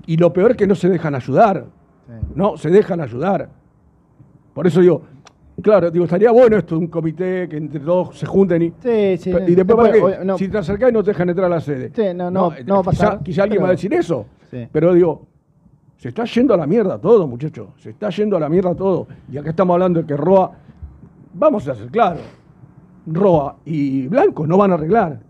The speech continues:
Speaker 2: Y Benavides.
Speaker 1: Y Benavides,
Speaker 2: Mm.
Speaker 1: ponele,
Speaker 2: No creo.
Speaker 1: ponele que él tuvo ese gesto y le haya dicho,
Speaker 2: Sí.
Speaker 1: bueno, arreglame, me quiero quedar, quiero,
Speaker 2: Sí.
Speaker 1: ponele que lo haya hecho.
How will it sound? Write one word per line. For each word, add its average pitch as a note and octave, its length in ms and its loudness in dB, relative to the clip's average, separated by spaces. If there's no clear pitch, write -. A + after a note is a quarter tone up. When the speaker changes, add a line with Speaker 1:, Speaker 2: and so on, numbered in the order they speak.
Speaker 2:
Y C#3 100 -4
Benavides. A2 960 -6
Speaker 1:
Y F3 80 0
Benavides, G3+ 1300 0
Speaker 2:
Mm. D3 1120 -14
Speaker 1:
ponele, F#3+ 500 4
Speaker 2:
No C#3+ 200 -16
creo. C3 220 -12
Speaker 1:
ponele A3 340 -2
que E3 340 -8
él F3 220 -4
tuvo F3+ 160 -2
ese D#3+ 160 -6
gesto F3 320 -4
y D#3 40 -2
le D3+ 80 -2
haya D#3 240 -2
dicho, D#3+ 180 -2
Speaker 2:
Sí. D3 440 -2
Speaker 1:
bueno, B2+ 460 -4
arreglame, E3+ 640 2
me D#3 100 -4
quiero F3 220 0
quedar, F3 280 -2
quiero, E3+ 240 -4
Speaker 2:
Sí. C#3 140 -10
Speaker 1:
ponele C#4+ 360 2
que F#3 80 -2
lo E3+ 80 4
haya D#3 200 -4
hecho. G#2 300 -12